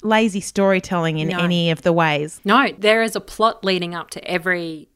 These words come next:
Speaker 2: aspect of that situation. And like I said, I left out the whole plot leading up to the drunk driver, but that was
Speaker 1: Mm.
Speaker 2: introduced very early on.
Speaker 1: Yeah.
Speaker 2: And we saw his journey
Speaker 1: Yeah.
Speaker 2: from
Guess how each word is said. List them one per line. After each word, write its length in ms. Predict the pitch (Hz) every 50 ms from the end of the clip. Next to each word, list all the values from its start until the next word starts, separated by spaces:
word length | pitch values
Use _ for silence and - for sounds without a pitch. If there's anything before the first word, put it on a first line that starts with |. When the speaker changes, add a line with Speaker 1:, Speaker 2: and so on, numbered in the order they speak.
| _ _ _ - 196
Speaker 2:
aspect 440 | 175 - - - - 156 - - -
of 60 | 156
that 180 | - 175 -
situation. 460 | - - 180 - 202 190 196 190 175 165
And 140 | 170 180
like 180 | 190 196 190 -
I 60 | 202
said, 180 | 185 - 196 170
I 40 | 170
left 300 | 170 190 202 196 - 175
out 320 | 160 180 180 - - _ - - - - _ -
the 80 | 190
whole 180 | - - 196 185
plot 240 | 190 - 196 180 -
leading 240 | 180 175 160 165 170
up 120 | 160 -
to 100 | - 185
the 80 | 160 165
drunk 240 | - 170 160 156 -
driver, 320 | - 160 180 190 165 147
but 140 | - 175 -
that 120 | 190 170 175
was 100 | 208 185
Speaker 1:
Mm. 60 | 214
Speaker 2:
introduced 680 | 220 - - 202 - 175 165 170 - - - - - - _ _ _ _ _ _ -
very 320 | 175 185 175 170 165 160
early 200 | 156 156 151 151
on. 460 | 156 165 165 - - - - 202 240 269 -
Speaker 1:
Yeah. 200 | 196 214 233 240 202
Speaker 2:
And 200 | 175 165 170 175
we 120 | 175 170
saw 640 | 165 - - - 190 185 185 180 180 175 170 165 160 _ _ _ _ _ _ _ _
his 300 | - - 262 285 285 -
journey 500 | - 190 147 143 147 127 123 202 247 330 -
Speaker 1:
Yeah. 40 | _
Speaker 2:
from 560 | - - 202 185 170 170 170 165 165 170 175